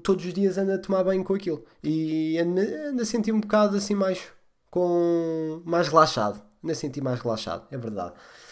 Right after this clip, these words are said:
Depois, outro estilo, epá, é, é rock, rock psicadélico. Mais, ehm, especificamente, ahm, Tame Impala. Tame Impala, o Kevin, eh,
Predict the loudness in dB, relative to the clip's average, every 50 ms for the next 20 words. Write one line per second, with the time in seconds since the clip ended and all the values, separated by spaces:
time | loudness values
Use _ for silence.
0 | -18 -18 -18 -20 -8 -2 0 0 4 6 6 6 6 4 2 0 -2 -2 -2 -2
1 | -2 -2 -4 -4 -4 -4 -6 -2 0 0 0 0 0 0 0 0 2 2 4 4
2 | 4 4 0 -4 -8 -2 0 0 0 0 -2 -6 -8 -4 -2 0 0 0 -2 -2
3 | -4 -8 -12 -14 -20 -20 -20 -20 -20 -10 -4 2 4 6 6 6 4 4 0 -4
4 | -4 -2 0 2 2 2 2 2 2 2 2 2 0 0 -2 -4 -6 -12 -20 _
5 | _ _ _ _ _ _ _ -12 -10 -6 -2 -2 0 0 0 2 4 4 6 6
6 | 6 4 2 0 -4 -10 -14 -16 _ -6 -2 -2 0 0 0 0 0 -2 -2 -2
7 | -4 -6 -6 -8 -8 -10 -14 -18 -20 -2 2 2 4 6 4 4 4 4 4 4
8 | 2 0 -2 -6 -10 -8 -4 -2 -2 -2 -2 -2 0 0 0 2 0 -2 -4 -8
9 | -12 -14 -14 -14 -14 -10 0 4 4 4 6 4 2 0 0 0 0 -2 -2 -4
10 | -6